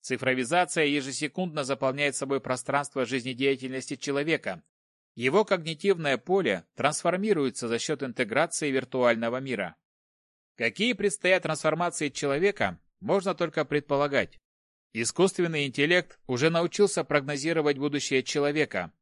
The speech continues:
благодаря историческим показателям. Человек же должен понимать, вмешиваясь в законы процессов Вселенной, можно изменить полностью мир. Современной науке оценить потенциал человечества сегодня невозможно.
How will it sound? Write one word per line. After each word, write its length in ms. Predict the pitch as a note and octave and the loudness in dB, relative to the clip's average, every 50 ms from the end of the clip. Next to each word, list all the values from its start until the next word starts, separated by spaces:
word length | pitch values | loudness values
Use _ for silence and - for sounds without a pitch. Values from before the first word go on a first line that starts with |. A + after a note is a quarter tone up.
| _ | _
благодаря 540 | - G#2+ A#2 B2 B2 A#2+ A#2+ B2 C#3 C#3 C3+ - | -4 -2 0 0 2 4 4 6 6 6 4 2
историческим 840 | B2+ B2 A#2 - - A2 B2+ D#3+ - - D#3+ D3 - - D#3 C#3 B2 | -2 -6 -4 -2 0 0 0 0 -2 -2 -4 -6 -4 -6 -6 -6 -6
показателям. 760 | - C3 - D3 C#3 C3 C#3+ B2+ - - F#2+ F#2 E2+ D#2 - _ _ _ _ _ _ _ _ _ _ | -6 -6 -4 -4 -2 0 0 -2 -2 -4 -10 -12 -12 -14 -18 _ _ _ _ _ _ _ _ _ _
Человек 520 | - C3+ C3+ C3 C3 D3 G3+ A#3 A3 F#3+ | 0 2 4 6 8 8 8 8 8 6
же 100 | F3 G3 | 4 2
должен 320 | F3+ F#3 F#3 E3 F3 E3+ | 4 2 0 0 -2 -4
понимать, 640 | - - E3 E3+ F#3 F#3+ F#3 D3+ A2 - - - _ _ _ _ _ _ | -2 -2 0 0 0 0 0 0 -2 -2 -4 -12 _ _ _ _ _ _
вмешиваясь 680 | - G#2 A2 B2+ F#3+ G#3+ - - G3 F3 E3+ F3 D#3 B2 | -8 -4 2 2 2 4 2 2 0 2 2 2 0 0
в 20 | |
законы 400 | A2+ C3 B2 - D#3+ E3 D3+ A#2+ | 0 -2 0 0 0 0 0 -2
процессов 560 | G#2+ - B2 A#2 - - C3+ B2 - B2 G2 | 0 0 0 0 0 -2 -2 -2 -2 -2 -4
Вселенной, 720 | - - - G#2+ G2 A#2+ D#3 F3+ E3+ D3+ C3 B2 A#2 - _ _ _ _ | -4 -4 -6 0 2 2 2 4 2 0 0 -2 -2 -6 _ _ _ _
можно 400 | - G#2+ D3+ G3 F#3+ E3 F3 E3+ | -4 0 0 0 0 0 -4 -4
изменить 480 | E3 D3 D3 D#3 D#3 D#3 D#3 D3 - _ | -4 -6 -8 -10 -10 -8 -10 -10 -10 _
полностью 600 | - C3 B2+ B2+ B2 B2+ B2 A#2+ - - B2+ B2 | 0 2 2 4 2 0 -4 -4 -6 -6 -4 -2
мир. 280 | B2 A2+ G#2 - - _ _ _ _ _ _ _ _ _ _ _ _ _ _ _ _ _ _ | -2 -2 -4 -4 -8 _ _ _ _ _ _ _ _ _ _ _ _ _ _ _ _ _ _
Современной 680 | - - - C#3 C3 B2 B2+ C#3 E3 F#3 F#3+ F3+ E3+ D#3 | -4 0 2 2 4 4 4 4 4 4 6 8 6 6
науке 480 | D3 C#3+ C#3 D3 F3+ F#3+ - - D3 C3 | 6 6 4 4 4 4 4 4 6 6
оценить 500 | B2 - - - D3 D3 E3 F3+ E3 - | 6 4 2 -2 -4 -4 -4 -4 -2 0
потенциал 600 | - C#3 - C#3 C3 C3 - - C#3 C#3 D3+ D3 | 0 2 2 2 0 0 0 2 4 4 4 4
человечества 720 | - - C3+ B2 A#2+ A#2+ C#3 D#3+ - E3 D3 - - C#3 | 4 2 2 2 4 4 2 2 0 -2 -4 -2 -2 -2
сегодня 420 | C3 - - C3 B2 B2 B2 A2+ A#2+ | -2 -2 -2 -2 -2 0 0 0 0
невозможно. 760 | A#2+ B2 A#2+ B2 B2+ B2+ C#3 C#3+ C3 A2 - G2 F2 D#2+ - | 0 0 0 0 0 -2 -2 -6 -6 -6 -8 -10 -14 -14 -16